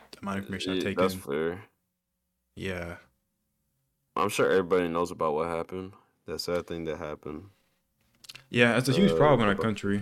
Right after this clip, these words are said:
Speaker 2: mm,
Speaker 1: The,
Speaker 2: yeah.
Speaker 1: uh, people
Speaker 2: You know what's interesting about that? Uh, people were trying to blame Twitch.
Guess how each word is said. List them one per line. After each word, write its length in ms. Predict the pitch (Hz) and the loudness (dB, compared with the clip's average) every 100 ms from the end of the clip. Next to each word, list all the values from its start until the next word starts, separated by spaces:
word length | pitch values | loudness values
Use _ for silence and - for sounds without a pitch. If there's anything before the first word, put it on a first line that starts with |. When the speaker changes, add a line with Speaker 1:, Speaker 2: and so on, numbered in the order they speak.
| 80 | -4
Speaker 2:
mm, 200 | 78 78 - - _ _ _ _ - | -12 -12 -18 -20 _ _ _ _ -10
Speaker 1:
The, 80 | - 98 | -2 0
Speaker 2:
yeah. 60 | 92 | 0
Speaker 1:
uh, 300 | 92 92 95 _ _ _ _ _ _ _ _ _ _ _ _ _ | -2 -6 -12 _ _ _ _ _ _ _ _ _ _ _ _ _
people 260 | - 131 110 | -6 -4 0
Speaker 2:
You 60 | |
know 120 | 123 175 | 4 4
what's 180 | 131 | 4
interesting 520 | 98 117 101 - 92 85 | 2 0 -2 -6 -4 -4
about 320 | 85 80 - | -4 -6 -4
that? 300 | 82 78 - - | -4 -4 -6 -8
Uh, 540 | 80 82 78 76 73 - - _ _ _ _ - | -2 -2 -2 -4 -6 -8 -14 _ _ _ _ -10
people 260 | 131 131 110 | -6 -2 -2
were 80 | |
trying 220 | 92 110 92 | 0 0 0
to 60 | |
blame 240 | 73 87 76 | -2 -4 -4
Twitch. 580 | - 98 82 - - | -4 -2 -2 -6 -18